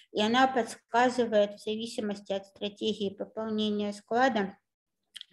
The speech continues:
когда лучше это сделать, да, то есть там вплоть до того, что заказ поставщику сама генерит, то есть там, допустим, если это какой-то, <laughs> ну вот,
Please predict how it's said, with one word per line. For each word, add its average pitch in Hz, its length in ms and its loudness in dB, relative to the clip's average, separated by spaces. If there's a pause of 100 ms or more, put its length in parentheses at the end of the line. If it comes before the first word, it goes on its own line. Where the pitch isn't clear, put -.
(100)
когда 208 540 4
лучше 214 380 0
это 196 240 -4
сделать, 185 480 -2
да, 202 140 0
то 190 160 -6
есть 185 120 -10
там 190 200 -2 (300)
вплоть 226 360 4
до 233 100 4
того, 233 240 4
что 202 220 -4
заказ 208 500 -2
поставщику 202 760 -6
сама 196 380 -2
генерит, 185 520 -6
то - 80 -12
есть - 160 -12
там, 202 180 -6
допустим, 208 500 -2 (340)
если 220 360 2 (120)
это 208 180 0
какой-то, 214 480 -2 (160)
<laughs> - 140 -10
ну 214 200 -2
вот, 190 200 -4